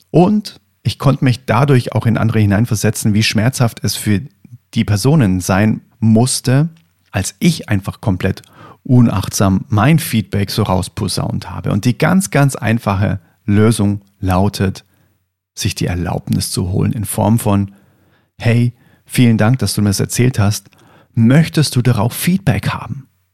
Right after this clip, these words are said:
Wie einfach ist das bitte? Möchtest du meine Meinung dazu wissen? Würde dir meine Meinung dazu denn jetzt weiterhelfen? Das heißt, wir,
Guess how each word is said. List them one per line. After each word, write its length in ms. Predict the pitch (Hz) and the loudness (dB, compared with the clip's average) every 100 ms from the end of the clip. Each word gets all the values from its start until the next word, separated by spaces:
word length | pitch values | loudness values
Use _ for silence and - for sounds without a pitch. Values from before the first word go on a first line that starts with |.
| _ _ | _ _
Wie 280 | 107 131 - | 0 2 2
einfach 500 | 113 151 175 147 - | 2 2 2 0 -2
ist 260 | - - - | -4 -4 -2
das 180 | 110 - | -4 -6
bitte? 340 | 82 - - _ | -12 -14 -16 _
Möchtest 560 | - 131 180 - 160 - | 0 4 4 2 -2 0
du 60 | 143 | 0
meine 260 | 127 127 | 2 2
Meinung 360 | 107 117 151 131 | 2 2 2 2
dazu 340 | 117 - 113 | -2 -4 0
wissen? 420 | 143 - 95 85 _ _ _ _ _ _ _ _ - _ - | 0 0 -4 -6 _ _ _ _ _ _ _ _ -20 _ -4
Würde 360 | 107 190 214 165 | 4 4 4 2
dir 180 | 156 | 2
meine 260 | 151 135 135 | 2 2 2
Meinung 320 | 117 120 151 | 2 4 4
dazu 480 | 143 - - 147 139 _ _ _ - | 2 0 0 0 0 _ _ _ -2
denn 220 | 120 113 - | 2 2 2
jetzt 280 | 110 - - | -2 -2 0
weiterhelfen? 800 | 135 180 107 80 90 - 104 101 _ _ _ _ _ _ _ _ _ _ - | 0 2 0 0 -6 -8 -12 -12 _ _ _ _ _ _ _ _ _ _ -8
Das 320 | - 110 - - | -4 -4 -4 -4
heißt, 280 | 185 - | -2 0
wir, 180 | 165 - | 0 0